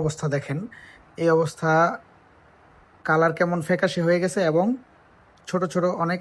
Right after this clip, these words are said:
স্ক্র্যাচ পড়ছে, যেগুলা দূর থেকে বোঝা যায় না, but কাছে আসলে বোঝা যায়। সুজুকির কালারের অবস্থা খুবই খারাপ,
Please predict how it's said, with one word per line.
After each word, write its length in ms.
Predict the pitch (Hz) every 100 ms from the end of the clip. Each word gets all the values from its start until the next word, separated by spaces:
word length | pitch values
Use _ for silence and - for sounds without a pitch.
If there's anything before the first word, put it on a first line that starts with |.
| -
স্ক্র্যাচ 300 | - 170 175 -
পড়ছে, 280 | - - - 190
যেগুলা 420 | 165 151 151 151 151 - - - - - -
দূর 200 | 156 196
থেকে 220 | - 185
বোঝা 240 | 180 190 170
যায় 180 | 165 156
না, 40 | 185
but 120 | 180 160 -
কাছে 200 | 160 170
আসলে 260 | 160 - 160 156
বোঝা 260 | 147 127
যায়। 180 | 120 117 - _ _ _ _ _
সুজুকির 400 | - 165 160 170
কালারের 480 | 156 160 170 165 170
অবস্থা 340 | 170 165 160 165
খুবই 240 | 156 160
খারাপ, 320 | 160 165 151